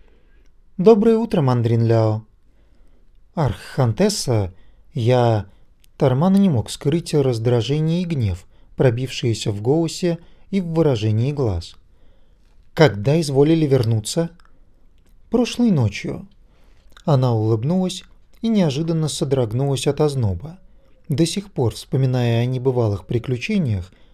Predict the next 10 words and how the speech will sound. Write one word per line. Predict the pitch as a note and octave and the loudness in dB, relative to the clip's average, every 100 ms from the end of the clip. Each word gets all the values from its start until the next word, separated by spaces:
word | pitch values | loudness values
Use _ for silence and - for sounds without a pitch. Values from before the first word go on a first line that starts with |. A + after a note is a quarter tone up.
| - - | -12 -2
которые | D3 C#3+ B2+ C3 | 0 2 2 2
она | C#3 A#2 G#2 | 2 0 -2
испытала | - B2 C3+ A#2+ A2+ | -4 -4 0 0 0
во | A#2+ | 0
время | A#2 A2+ A2 | 0 0 0
этого | A2 B2 A#2 | -2 -2 -2
полёта, | D3+ B2+ G#2+ - D2+ - - - - - | -2 -2 -2 -8 -14 -16 -20 -20 -20 -8
её | C#3+ C3 A#2 F3 | -2 0 2 0
охватывала | F3 C3 A#2+ B2 C3+ D#3+ | 2 0 0 -2 -2 -2
дрожь. | C#3 F#2+ F2+ | -2 -4 -6